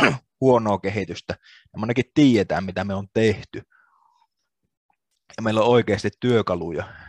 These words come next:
millä analysoida sitä harjoittelua peilaten kuntotestituloksiin, ja pystytään niinku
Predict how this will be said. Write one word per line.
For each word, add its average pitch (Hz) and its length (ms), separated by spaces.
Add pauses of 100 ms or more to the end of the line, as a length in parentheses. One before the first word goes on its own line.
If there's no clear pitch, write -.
(220)
millä 104 280
analysoida 98 600
sitä - 340 (720)
harjoittelua 95 680
peilaten 92 400 (960)
kuntotestituloksiin, 95 1400 (200)
ja 85 200
pystytään 95 380
niinku 98 240